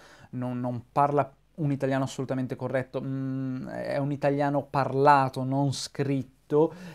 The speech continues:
e ha questo intercalare "brutta miseria", che leggerlo adesso nel duemilaventuno è,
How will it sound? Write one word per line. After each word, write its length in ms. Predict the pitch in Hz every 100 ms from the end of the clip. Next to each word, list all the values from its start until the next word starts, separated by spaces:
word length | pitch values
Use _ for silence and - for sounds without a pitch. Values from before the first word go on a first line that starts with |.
| -
e 120 | 151
ha 120 | 139
questo 260 | 143 139 147
intercalare 560 | 139 143 143 131 131
"brutta 580 | 127 117 139 151 - 143
miseria", 840 | 139 131 120 117 110 110 120 120 - - _ _ _ _ _ _ _ - -
che 240 | - 175 139
leggerlo 680 | 151 180 160 135 151 143
adesso 680 | 147 156 170 165 - - 160
nel 240 | 151 131 127
duemilaventuno 920 | 139 143 147 156 147 170 180 185 143
è, 160 | 135